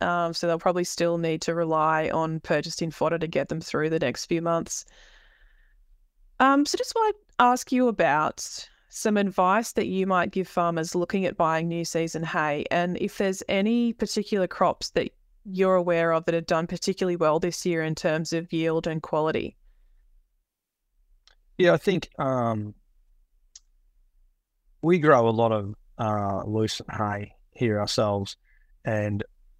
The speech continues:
Speaker 2: over the last sort of seven or eight years, yeah, I've seen a lot of transition from guy, dairy guys, um, probably going from lucerne to vetch, uh, 'cause it's, it's generally you can buy it in large amounts. Um,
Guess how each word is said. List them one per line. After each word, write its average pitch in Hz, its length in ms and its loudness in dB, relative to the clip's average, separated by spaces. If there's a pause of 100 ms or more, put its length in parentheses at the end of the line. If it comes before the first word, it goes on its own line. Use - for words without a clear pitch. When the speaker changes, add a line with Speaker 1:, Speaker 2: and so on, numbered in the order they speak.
(240)
Speaker 2:
over 117 280 2
the 104 100 2
last 104 640 -2 (960)
sort 110 320 0
of 104 80 -2
seven 107 360 0
or 104 140 -2
eight - 140 -6
years, 101 340 -2 (360)
yeah, 110 100 2
I've 104 100 -2
seen 107 180 0
a 101 40 -2
lot 101 120 -2
of 101 60 -4
transition 101 560 -4
from 101 160 -4
guy, 101 460 0 (140)
dairy 101 280 2
guys, 101 440 -2 (480)
um, 101 400 -2 (140)
probably 104 220 0
going 101 220 0
from 101 200 -4
lucerne 104 380 0
to - 80 -4
vetch, 101 460 -4 (340)
uh, - 300 -4
'cause - 140 -4
it's, - 220 -4
it's - 180 -8
generally 101 360 0
you 104 40 -2
can 110 140 -2
buy 101 220 0
it - 40 -6
in 101 60 -4
large 98 320 -2
amounts. 101 460 -2 (600)
Um, 92 320 -2